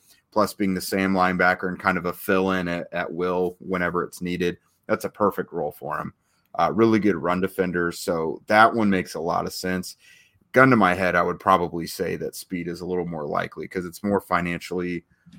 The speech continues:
doable. It, you're not gonna tie in a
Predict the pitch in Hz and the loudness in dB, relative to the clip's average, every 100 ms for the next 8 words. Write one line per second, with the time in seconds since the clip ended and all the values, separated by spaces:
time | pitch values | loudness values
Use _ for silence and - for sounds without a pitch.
0 | - 95 90 85 90 85 - _ _ _ | -6 -2 0 0 0 0 -8 _ _ _
1 | _ _ _ - 117 95 98 92 95 90 | _ _ _ -4 -4 0 2 2 0 -2
2 | 101 90 90 90 90 90 | 0 2 2 0 -2 -4